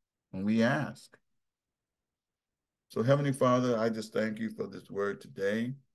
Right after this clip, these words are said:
Oop, I have another verse. In First Corinthians chapter fifteen, verse fifty-seven, it says, "But thanks to be, but thanks be to God, who gives us victory through our Lord Jesus Christ."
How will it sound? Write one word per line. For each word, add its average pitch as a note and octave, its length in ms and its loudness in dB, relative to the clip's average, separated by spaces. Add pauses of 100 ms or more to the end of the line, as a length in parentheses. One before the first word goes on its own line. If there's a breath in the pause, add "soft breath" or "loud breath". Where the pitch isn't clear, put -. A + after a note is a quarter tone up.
(140)
Oop, C3 220 -8
I A#2+ 80 -12
have A2 140 -4
another A2+ 260 -4
verse. - 480 -16 (380)
In - 80 -8
First A2+ 260 4
Corinthians A2+ 640 0
chapter G2+ 260 -2
fifteen, A2+ 540 0
verse G#2+ 280 0 (160)
fifty-seven, A#2 800 0
it E2+ 140 -8
says, G2 400 -8 (1200)
"But G#2+ 220 8
thanks C#3+ 260 8
to C#3 80 -2
be, D3 280 2 (340)
but - 240 0
thanks D3+ 360 8
be C3 260 2
to C#3 200 0
God, F2 520 0 (960 soft breath)
who F#2+ 100 -6
gives A2+ 400 2
us A#2 240 4
victory B2 560 0
through G#2 280 -4
our F2 140 -2
Lord G2 440 0
Jesus F2+ 400 -10
Christ." C#2 500 -12